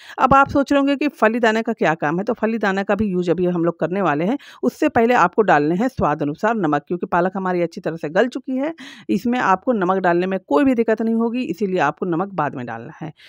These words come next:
उसे फिर से अच्छी तरह से आपको पकाते रहना है। ये देखिए लगातार आपको पका के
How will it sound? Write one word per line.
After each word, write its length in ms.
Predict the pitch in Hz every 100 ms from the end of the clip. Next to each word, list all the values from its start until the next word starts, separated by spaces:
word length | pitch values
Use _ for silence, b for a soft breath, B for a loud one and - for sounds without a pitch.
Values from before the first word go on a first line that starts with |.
| B
उसे 160 | 190 208
फिर 200 | - 226
से 140 | -
अच्छी 200 | 208 202
तरह 140 | 208 196
से 100 | 208
आपको 180 | 185 196
पकाते 440 | 175 170 175 196
रहना 260 | 202 208 226
है। 160 | 233
ये 80 | 208
देखिए 260 | 165 165 214
लगातार 440 | 175 170 196 202
आपको 200 | 196 202
पका 260 | 196 185 208
के 180 | 214